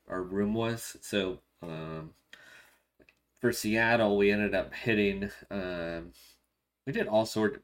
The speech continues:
we did all sorts of shit there, man. We were, like, bouncing all over the place. So we did the, uh,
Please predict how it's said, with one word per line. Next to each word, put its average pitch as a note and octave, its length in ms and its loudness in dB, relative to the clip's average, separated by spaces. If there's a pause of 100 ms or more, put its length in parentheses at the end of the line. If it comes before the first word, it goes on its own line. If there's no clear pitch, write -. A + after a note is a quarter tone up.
we C#3 100 -6
did D#3+ 220 -4
all F#2+ 180 -2
sorts - 300 -10
of - 100 -8
shit - 260 -6
there, D#2 360 -6
man. E2+ 240 -6
We G2+ 140 0
were, G#2+ 140 0
like, D2+ 300 -6
bouncing F2 400 -2
all F2 180 0
over F2 180 -4
the F#2+ 80 -4
place. F2+ 280 -2
So G#2+ 80 -2
we F2+ 140 -2
did A2 200 0
the, G#2+ 200 4
uh, F#2 220 2